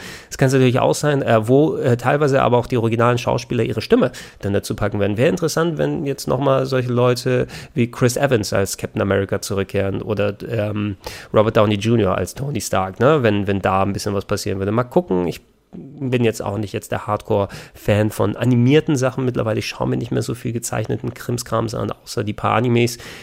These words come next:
hier und da. Ja, mal gucken, ob das noch was für mich ist. Dann Überraschung, Hawkeye kommt als, äh, Serie. Ähm, also da darf sich Jeremy Renner dann austoben bei Disney Plus im Herbst zweitausendeinundzwanzig. Auch da mal gucken, ob's dann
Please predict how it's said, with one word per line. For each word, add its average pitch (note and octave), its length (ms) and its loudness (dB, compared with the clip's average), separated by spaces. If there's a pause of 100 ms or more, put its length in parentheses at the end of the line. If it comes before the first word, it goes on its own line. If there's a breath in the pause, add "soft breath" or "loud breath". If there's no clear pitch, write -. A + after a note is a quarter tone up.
hier A2+ 280 4
und A2 180 -2
da. G2 240 2 (320 loud breath)
Ja, - 120 -10
mal F2 120 -8
gucken, G2+ 280 -4
ob F#2+ 80 -8
das G2+ 140 -2
noch G2 100 2
was F#2+ 140 0
für G#2 80 -4
mich G2 120 -2
ist. F#2+ 120 -4
Dann C3+ 220 6
Überraschung, C3+ 460 0
Hawkeye G#3+ 380 0 (180)
kommt A#2+ 400 -4
als, - 380 -2
äh, G#2 240 0
Serie. G2+ 520 2 (360)
Ähm, G2+ 460 2
also G2 420 2 (360 loud breath)
da G#2+ 240 4
darf G#2+ 220 4
sich A2+ 140 -2
Jeremy G2+ 360 2
Renner D#3+ 340 6
dann D3 260 0
austoben C#3 480 0
bei G#2 120 2
Disney A2 240 -2
Plus A#2+ 300 -2
im G#2 120 -2
Herbst G2+ 240 -4
zweitausendeinundzwanzig. F#2+ 880 -2
Auch C#3 140 -4
da A3 200 2
mal A#3+ 120 2
gucken, G3 360 -2
ob's - 240 -2
dann D3 300 0